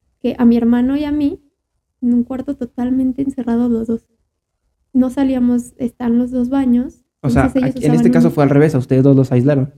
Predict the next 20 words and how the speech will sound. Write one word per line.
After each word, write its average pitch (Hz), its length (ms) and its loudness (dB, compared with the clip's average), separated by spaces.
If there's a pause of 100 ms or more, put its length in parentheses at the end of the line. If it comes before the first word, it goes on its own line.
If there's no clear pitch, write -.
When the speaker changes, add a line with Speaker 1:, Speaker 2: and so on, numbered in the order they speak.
Speaker 1:
Ujú. 254 320 0 (840)
Y 247 100 2
ellos 262 320 2
con 233 320 -2
guantes, 247 880 -2 (100)
o - 40 -20
sea, 269 100 -2
mi 254 60 0
mamá 254 160 0
ni 277 100 -2
siquiera 240 300 -2
hacía 233 180 -6
comida, 226 460 -2 (340)
la 247 100 -10
hacía 240 160 -4
mi 247 120 2
abuelita 240 420 -4
y 285 60 -2
la 233 120 -4
traía 240 500 -6